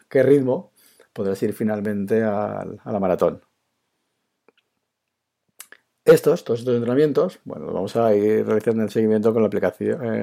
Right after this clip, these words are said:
eh, con la, con la aplicación web de, de Shert, que nos va a permitir ajustar los tiempos de, de cada serie, de cada, de cada entrenamiento. Verás que los, las series no son ni de cuatrocientos metros, ni de ochocientos, ni de un kilómetro,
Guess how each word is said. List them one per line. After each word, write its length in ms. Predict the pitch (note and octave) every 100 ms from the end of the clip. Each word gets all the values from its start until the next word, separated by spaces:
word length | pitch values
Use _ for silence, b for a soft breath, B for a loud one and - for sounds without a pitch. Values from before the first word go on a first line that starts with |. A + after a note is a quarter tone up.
| G#2+
eh, 20 |
con 200 | G#2+ G#2
la, 400 | G2+ G2+ G#2+ A#2+ b b b -
con 120 | -
la 40 |
aplicación 460 | - G2+ - A2+ G#2+
web 180 | G#2+ G#2+
de, 520 | A2 G2+ F#2 F#2 F#2+
de 100 | G2
Shert, 320 | - F#2 G2+ - B B B B B B -
que 80 |
nos 120 | G#2+ F#2+
va 60 |
a 60 | G2+
permitir 460 | A2+ A2+ G#2+ G#2+
ajustar 720 | G#2+ G#2 A2 A2 - G#2+ A2 A2
los 260 | A2 G#2
tiempos 460 | - A2 A2 A2+ A2
de, 460 | A2 G2+ F#2+ G2 b b _
de 160 | - F#2+
cada 220 | G2+ G2+
serie, 220 | - G#2+
de 120 | G#2+ G2+
cada, 360 | G2+ F#2+ F2+
de 140 | G2 F#2+
cada 160 | G#2
entrenamiento. 600 | F#2+ F#2 F2 E2+ D#2+ - _ b b b b b -
Verás 500 | - G#2 G#2 A#2+ -
que 380 | - A#2+ A2+ G#2
los, 240 | G2+ -
las 220 | A#2+ F#2+
series 420 | - C3 B2+ B2+
no 480 | B2 A2+ A2 G#2+ G#2+
son 200 | G#2+ G#2+
ni 60 | G#2
de 100 | F2+
cuatrocientos 600 | F#2 G2+ G2+ G#2 G#2 G#2+
metros, 520 | A#2 A#2+ A#2 A#2+ A#2
ni 80 | G2+
de 80 | F#2+
ochocientos, 680 | - - A2+ A2+ A2+ A2+ A#2
ni 60 |
de 60 | G2+
un 100 | G#2+
kilómetro, 500 | F#2 F#2 F2+ E2+